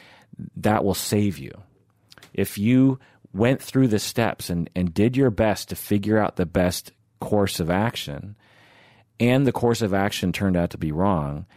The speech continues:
but your process was sound, you can actually defend yourself on that. Whereas, if you came to the same conclusion but didn't actually document how you got to that decision and it was the wrong decision,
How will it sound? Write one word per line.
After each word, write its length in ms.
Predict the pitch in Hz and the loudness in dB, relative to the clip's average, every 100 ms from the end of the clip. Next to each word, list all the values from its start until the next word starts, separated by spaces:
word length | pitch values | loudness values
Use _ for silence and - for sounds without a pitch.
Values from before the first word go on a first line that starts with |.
| _ _ _ _ _ _ | _ _ _ _ _ _
but 360 | 90 82 113 - | -16 -2 0 2
your 200 | 101 95 | 0 0
process 800 | - - 110 123 147 - 85 - | -2 -4 0 2 2 2 2 0
was 140 | 82 - | -4 -6
sound, 520 | - 82 78 76 80 | -4 -4 -2 -4 -2
you 120 | 101 | -2
can 180 | - 123 | 0 0
actually 720 | 92 120 - - 135 120 107 | 2 0 -2 -2 0 2 2
defend 480 | 95 - - 107 117 | 0 -4 0 0 0
yourself 420 | 90 - 71 - | -4 -6 -10 -10
on 140 | - | -12
that. 220 | 71 - - _ _ _ _ | -12 -12 -16 _ _ _ _
Whereas, 800 | 95 127 131 123 120 67 78 - - - _ _ | 0 2 4 4 2 -2 -6 -10 -14 -20 _ _
if 320 | 110 113 - | 0 2 0
you 240 | 107 104 | 2 4
came 340 | 98 117 123 135 | 2 2 2 4
to 80 | 127 | 2
the 80 | |
same 320 | 110 - 107 107 | 2 2 0 0
conclusion 540 | 92 85 110 110 90 | -4 0 0 2 0
but 220 | 82 78 | 0 0
didn't 320 | 101 117 131 - | 2 2 2 0
actually 380 | 104 101 101 | -2 0 -2
document 760 | 85 78 98 107 - 98 85 80 | -4 0 2 2 0 -4 -4 -6
how 200 | - 101 | -4 2
you 200 | 98 82 | 2 2
got 300 | 76 98 - | 2 0 0
to 60 | 104 | -4
that 200 | 73 65 | -6 -8
decision 540 | 80 - 71 67 76 95 - - - | -10 -10 -10 -8 -10 -12 -18 -20 -2
and 180 | 98 95 | 2 2
it 80 | |
was 140 | 71 82 | 2 0
the 100 | 85 | -2
wrong 280 | 80 78 76 | 0 0 -2
decision, 580 | - 73 69 71 82 | -6 -6 -6 -6 -8